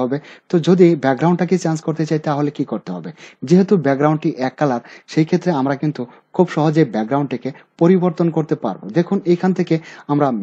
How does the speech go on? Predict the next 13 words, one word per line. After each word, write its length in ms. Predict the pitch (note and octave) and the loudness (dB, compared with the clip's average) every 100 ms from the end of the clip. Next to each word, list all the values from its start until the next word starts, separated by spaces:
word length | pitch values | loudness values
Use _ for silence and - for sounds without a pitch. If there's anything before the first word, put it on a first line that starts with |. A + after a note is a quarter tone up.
| G#2+ | -2
ম্যাজিক 240 | C3+ E3 E3+ | 0 -2 -2
টুলটিকে 320 | D#3+ E3 E3+ E3 | -2 0 -2 0
সিলেক্ট 220 | D#3 D#3 | -2 0
করে 120 | D#3 C#3+ | -2 0
নিব। 100 | B2 B2+ - _ - A2 | -2 -4 -8 _ -4 -2
ম্যাজিক 240 | C3 F#3 - | 0 -2 -2
টুল 120 | F3+ - | -4 0
সিলেক্ট 220 | D#3+ D#3 | -2 0
করার 160 | D#3+ D#3 C3+ | -2 0 -2
পর 100 | A#2+ - _ | -2 -8 _
কিবোর্ডের 380 | F#3 F#3 E3 D3+ - _ _ | 2 6 6 4 0 _ _
শিফট 240 | - B3 B3 C3+ | -2 -2 0 -4
বাটন 260 | A#2+ D3 | -4 -2